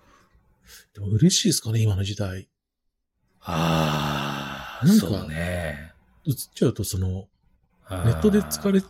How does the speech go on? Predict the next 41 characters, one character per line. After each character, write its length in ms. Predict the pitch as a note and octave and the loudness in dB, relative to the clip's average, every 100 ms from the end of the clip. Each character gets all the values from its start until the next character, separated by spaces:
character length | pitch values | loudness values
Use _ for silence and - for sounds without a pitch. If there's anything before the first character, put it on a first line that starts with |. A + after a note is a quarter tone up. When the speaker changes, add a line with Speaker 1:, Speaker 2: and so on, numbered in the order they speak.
| _ _ _ _ | _ _ _ _
Speaker 1:
そ 240 | - - | -2 4
う 40 | F3+ | 6
じ 60 | |
ゃ 40 | D3 | 4
な 60 | |
い 20 | E2 | 2
で 20 | |
す 100 | - | -4
か。 160 | - - _ _ _ _ _ _ _ _ _ _ | -10 -14 _ _ _ _ _ _ _ _ _ _
Speaker 2:
い 40 | A2 | -6
や、 300 | F#2 F2 D#2+ | -2 0 0
も 340 | G#2 A2 F2 | 0 -2 -2
う、 280 | D#2+ F#2 - | -8 -14 -12
そ 140 | - | -4
れ 100 | A2 | -2
こ 100 | A2 | -2
そ 140 | G#2+ G2+ | -2 -4
使 200 | - - | -2 2
わ 100 | A2+ | 2
れ 80 | F#2+ | 2
て 260 | - - | 2 2
る 60 | D#3 | 2
や 80 | C#3 | 2
つ 180 | B2 B2+ | 0 -2
い 40 | |
っ 60 | G2+ | -2
ぱ 180 | - E3 | -2 0
い 100 | B2+ | 2
あ 40 | |
り 140 | A#2 A3 | 2 2
ま 100 | D#3+ | 2
す 160 | C4 | 4
よ 60 | A#3+ | 4
ね。 60 | F#3 | 4
Speaker 1:
怖 0 | |
く 0 | |
な 0 | |
い 0 | |
で 0 | |
す 200 | A2 A#2 | 4 2
か？ 180 | G#2 | 2